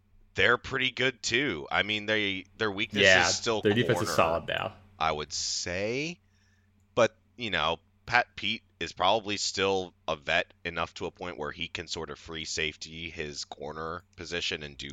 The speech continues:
Speaker 1: pretty
Speaker 2: Mm-hmm.
Speaker 1: well with just anticipation. Um, and I can't in any good conscience put them below ten wins. I know they're the Vikings, and they, they've gotta be one of the most tragic organizations.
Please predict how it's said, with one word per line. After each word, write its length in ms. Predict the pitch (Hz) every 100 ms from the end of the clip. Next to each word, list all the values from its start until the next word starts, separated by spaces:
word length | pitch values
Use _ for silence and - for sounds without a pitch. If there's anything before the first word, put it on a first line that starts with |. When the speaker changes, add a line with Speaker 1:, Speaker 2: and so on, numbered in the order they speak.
| - _ _
Speaker 1:
pretty 300 | - 87 76
Speaker 2:
Mm-hmm. 160 | 123 107
Speaker 1:
well 260 | 95 76 76
with 220 | 73 -
just 240 | - 71
anticipation. 1080 | 71 65 - 73 - - 71 82 90 87 92 - - - - - - -
Um, 720 | 71 73 71 71 71 69 69 _ _ _ _ - - - -
and 100 | 95
I 160 | 98
can't 380 | 113 - 151 139
in 80 | 92
any 240 | 92 110
good 220 | 95 104 -
conscience 540 | 92 101 - 73 85
put 280 | - 95 -
them 200 | 113 92
below 340 | 90 82 82
ten 320 | 80 87 82 78
wins. 220 | 95 80
I 40 |
know 140 | 85 104
they're 160 | 135
the 100 | 95
Vikings, 480 | 80 80 85 95 82
and 80 | 82
they, 120 | 78 76 78 _ - - -
they've 220 | - 131 -
gotta 280 | 143 170
be 120 | 156 135
one 140 | 120
of 40 |
the 60 | 113
most 160 | 113 -
tragic 400 | 107 104 101 98
organizations. 1040 | 92 95 92 82 87 90 147 - 214 -